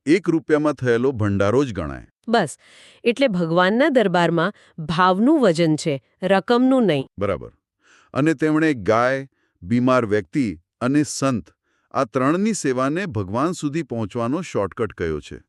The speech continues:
Speaker 2: હા, પણ સાથે સાથે તેમણે સ્ત્રીઓ માટે એક બહુ જ મહત્વની સાવધાની પણ જણાવી છે.
Speaker 1: જી.
Speaker 2: કે સ્ત્રીઓએ સંતો સાથે ક્યારેય એકાંતમાં ન મળવું જોઈએ. આ મુદ્દો જરા સમજવા જેવો છે.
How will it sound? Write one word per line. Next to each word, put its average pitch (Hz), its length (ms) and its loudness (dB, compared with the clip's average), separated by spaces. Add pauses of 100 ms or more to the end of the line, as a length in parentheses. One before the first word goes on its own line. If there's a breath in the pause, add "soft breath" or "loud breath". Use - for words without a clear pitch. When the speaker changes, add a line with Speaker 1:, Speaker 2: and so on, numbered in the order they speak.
(100)
Speaker 2:
હા, 180 260 -2 (560 soft breath)
પણ 349 160 2
સાથે 185 480 -4
સાથે 180 560 -2 (340 soft breath)
તેમણે 214 360 2
સ્ત્રીઓ 220 520 2
માટે 214 380 2
એક 226 320 2
બહુ 180 320 6
જ 214 100 -2
મહત્વની 226 640 2
સાવધાની 165 640 2
પણ 247 200 2
જણાવી 151 460 0
છે. 120 280 -10 (140)
Speaker 1:
જી. 92 280 -6 (460)
Speaker 2:
કે 190 80 2
સ્ત્રીઓએ 196 680 2 (240 soft breath)
સંતો 226 400 0
સાથે 277 340 0
ક્યારેય 196 540 0
એકાંતમાં 233 720 0
ન 185 140 2
મળવું 151 520 0
જોઈએ. 127 400 -6 (580 soft breath)
આ 247 140 2
મુદ્દો 294 440 0
જરા 247 300 2
સમજવા 180 500 2
જેવો 139 280 -2
છે. 123 280 -12